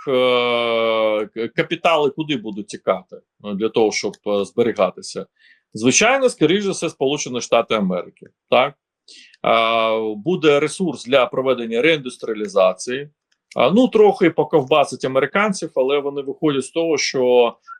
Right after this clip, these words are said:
е, всім іншим гірше буде. Е, далі, ну, можливо, навіть військові конфлікти, які будуть, е, ну, наслідком цієї кризи. А, ну, наприклад, якщо в Китаї почнеться вал економіки, то вони внутрішню нестабільність будуть змушені переводити на зовнішній контур,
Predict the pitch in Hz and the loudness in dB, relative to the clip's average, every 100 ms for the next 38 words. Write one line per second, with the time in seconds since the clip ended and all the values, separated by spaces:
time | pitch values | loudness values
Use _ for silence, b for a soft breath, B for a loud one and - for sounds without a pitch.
0 | 113 113 117 113 110 101 107 110 - 175 | 2 2 4 2 0 -2 -6 -10 -4 -2
1 | 175 180 180 135 147 143 - 101 92 85 | 0 -2 -2 0 2 2 -2 -8 -8 -12
2 | 87 _ _ _ _ _ B B B - | -12 _ _ _ _ _ B B B 0
3 | 113 120 123 120 113 160 156 139 131 117 | 2 4 4 2 0 0 0 0 0 0
4 | 110 123 151 160 190 196 165 151 147 139 | -2 -6 -6 -2 0 2 2 0 -2 -4
5 | 147 - 170 147 147 127 - 107 95 - | -10 -6 -2 -2 -4 -8 -4 -4 -2 0
6 | 127 147 - 123 - 135 123 107 127 120 | 0 -2 -8 -8 -2 2 2 2 -4 -4
7 | - 117 117 113 104 95 131 127 139 123 | -6 -2 2 4 4 0 0 4 4 2
8 | 117 - 117 - 120 107 107 - 113 101 | -4 -8 -8 -6 -4 -2 -4 -2 0 0
9 | 95 104 - _ _ _ - 113 156 156 | 0 -6 -10 _ _ _ -2 0 2 2
10 | - 143 - 120 - 151 - 156 151 139 | 2 0 0 -2 -2 -2 -4 -2 2 2
11 | 123 123 - 131 - 123 123 120 117 127 | 0 -4 -4 -4 0 0 2 2 0 -4
12 | 127 127 117 117 117 117 117 120 135 - | -6 -6 -6 -8 -8 -10 -10 -10 -10 -10
13 | - 123 113 - 127 120 113 104 101 110 | -12 -10 -10 -8 -8 -8 -8 -8 -6 -6
14 | 107 120 - 110 104 113 107 107 98 107 | -6 -10 -10 -8 -4 -2 -2 -4 -6 -6
15 | 107 104 113 104 98 104 - 95 90 127 | -4 -4 -6 -8 -10 -10 -6 -6 -2 -4